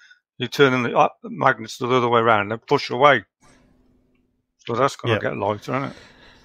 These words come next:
Speaker 2: No, but this is not, 'cause, um, you
Speaker 1: Yeah.
Speaker 2: don't need to do that because you're in the atmosphere here.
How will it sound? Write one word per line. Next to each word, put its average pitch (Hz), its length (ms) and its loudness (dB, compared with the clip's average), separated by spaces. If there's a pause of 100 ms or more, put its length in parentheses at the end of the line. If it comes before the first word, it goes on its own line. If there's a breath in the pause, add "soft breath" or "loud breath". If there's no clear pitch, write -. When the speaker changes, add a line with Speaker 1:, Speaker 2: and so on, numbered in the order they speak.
(320 soft breath)
Speaker 2:
No, 135 180 4
but 117 200 -2
this 139 160 -2
is 135 240 -6
not, 131 200 -2 (380)
'cause, 131 320 -2
um, 127 540 4 (200)
you 127 80 -4
Speaker 1:
Yeah. 131 40 2
Speaker 2:
don't 139 160 4
need 135 160 -2
to - 80 -14
do 151 180 2
that 123 200 2
because 123 500 0
you're 127 140 0
in 120 120 -2
the 117 100 -8
atmosphere 131 600 -4
here. 113 480 -6